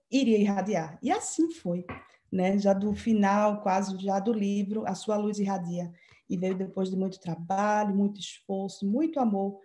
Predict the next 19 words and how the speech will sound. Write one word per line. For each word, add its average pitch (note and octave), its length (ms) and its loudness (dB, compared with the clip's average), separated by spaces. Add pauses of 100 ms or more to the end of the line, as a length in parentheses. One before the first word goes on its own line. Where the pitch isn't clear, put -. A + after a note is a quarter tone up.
(300)
e G#3 60 -2
a G3+ 100 0
convivência F#3+ 840 -4
amorosa G3+ 760 2
com G#3 200 -4
seus G3+ 260 -4
amigos. E3+ 640 -6 (460)
Então, G3+ 80 4
meus G#3 160 4
irmãos, A3+ 400 4
desejo G#3 400 0
uma G#3+ 80 -6
semana G3+ 340 0
de G3 80 -4
muita G3+ 240 -2
paz A3 540 -4
para G3 160 -4
todos F#3 360 -6
nós A#3 640 -2